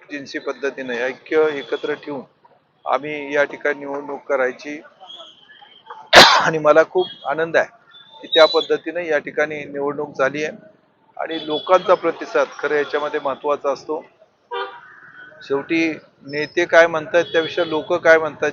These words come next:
जास्त महत्त्वाचं आहे आणि तुम्ही या ठिकाणी जाऊन आला त्यावेळेला तुम्ही सगळ्यांनी पाहिलं असेल की लोकांचा कौल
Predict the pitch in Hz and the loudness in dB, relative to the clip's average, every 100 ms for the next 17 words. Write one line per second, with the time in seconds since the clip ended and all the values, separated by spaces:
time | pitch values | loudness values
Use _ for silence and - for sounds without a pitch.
0 | 147 139 - 143 131 - 127 117 104 - | 0 0 -2 -8 -8 -4 -4 -4 -8 -8
1 | - _ _ - - - 147 151 - 165 | -20 _ _ -20 -12 -8 -8 -10 -10 -8
2 | 170 180 175 160 160 170 175 160 156 165 | -4 2 2 2 0 2 2 2 2 2
3 | 156 151 151 147 147 151 - 151 156 147 | 4 2 4 4 4 0 -4 -8 -6 -4
4 | 143 147 151 139 131 139 135 135 110 - | -2 -2 0 2 4 2 0 -4 -8 -10
5 | - - 196 190 - 147 143 165 165 151 | -20 -20 -20 -20 -12 -6 -2 2 0 2
6 | 175 - 165 143 | 0 2 -2 -2